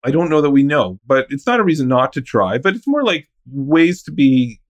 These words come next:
listen, there's gonna be unintended consequences, and there are gonna be ones that fail. And I think we just wanna think through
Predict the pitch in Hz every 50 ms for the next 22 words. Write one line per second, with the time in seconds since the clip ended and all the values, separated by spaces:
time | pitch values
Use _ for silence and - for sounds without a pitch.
0 | _ _ _ _ _ - 147 160 156 147 120 123 135 131 - 196 214 233 190 165
1 | 139 123 123 117 107 117 95 98 95 - 87 95 101 - _ - 87 90 - -
2 | - _ - - - 95 _ _ - 120 123 123 120 120 131 139 143 135 120 120
3 | 117 110 104 107 104 101 - 98 - _ _ - 90 92 92 85 82 - _ _
4 | 98 95 98 98 95 - 104 110 120 135 135 117 120 117 107 117 107 - - 110
5 | 101 101 92 - - 113 101 95 - - - 95 95 101 101 95 85 80 82